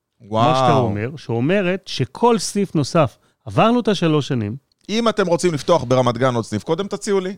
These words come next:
Speaker 2: קודם תציעו לי ותנו לי את הזכות לפתוח. ואז באמת אני עושה את מה שאתה אומר, שאם הרשת החליטה שיש מקום לסניף נוסף, לפחות יש לי את הזכות לפתוח אותו, ואם יש בזה היגיון עסקי, אז לקוח שלא יגיע לכאן, יגיע לכאן, ואני לוקח את כל ה-,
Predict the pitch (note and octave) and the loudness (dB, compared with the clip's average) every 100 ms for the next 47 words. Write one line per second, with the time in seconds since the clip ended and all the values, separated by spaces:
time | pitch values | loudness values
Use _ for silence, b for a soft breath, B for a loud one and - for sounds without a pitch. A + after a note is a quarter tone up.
0 | _ F#3 F#3+ G3+ D#3+ - - C3+ B2+ G#3 | _ 0 2 2 0 -4 -2 0 0 -2
1 | B3 E3 F3 E3+ E3+ - C#3 C#3+ - A2 | -4 -4 -2 -2 -4 -6 -6 -8 -8 -8
2 | G2 A2+ E3 G3+ G3+ G3 F#3 E3 C3+ E3 | -8 0 0 2 0 0 0 0 -2 -6
3 | D#3+ D#3+ - C3+ E3 F#3 D#3+ - D3 D#3 | -4 -6 -4 -2 -2 -4 -6 -2 0 2
4 | C#3 C3+ A2 B2+ C3+ B2+ - B2+ - C3+ | 0 -2 -4 -4 -2 -4 -4 -6 -6 -8
5 | G#2+ G2 F#2 G#2 E2+ G2 - F#2+ - _ | -6 -8 -10 -12 -12 -14 -12 -14 -14 _
6 | _ _ _ - A#2 - B2 - E3 C#3+ | _ _ _ -4 -2 0 -2 2 2 0
7 | - _ _ _ _ _ _ _ _ _ | -8 _ _ _ _ _ _ _ _ _
8 | _ _ _ _ _ - C#3 C#3+ D3 A#2 | _ _ _ _ _ -2 0 2 -2 -2
9 | - B2+ G#2+ - C3 C#3+ F3+ C#3+ A2+ B2+ | -2 -4 -4 0 -2 0 -4 -2 -2 0
10 | B2 A2 G2+ G#2+ G2+ - E3+ A3 _ _ | -2 0 0 0 0 0 0 0 _ _
11 | _ A#2 B2 C3+ D#3+ - C3+ B2+ A#2+ A2+ | _ -4 -2 2 2 2 0 2 2 -2
12 | A2 B2+ A2+ G2+ G#2 A2 F3+ D#3 A2+ B2+ | -2 -4 -4 -4 -6 -4 -4 -2 0 2
13 | C#3 A2+ - A2+ A2 G#2 - G#2 G2 G2+ | 0 -2 -4 -6 -4 -8 -6 -4 -4 -4
14 | G2 F#2+ F#2 F#2 | -4 -4 -6 -8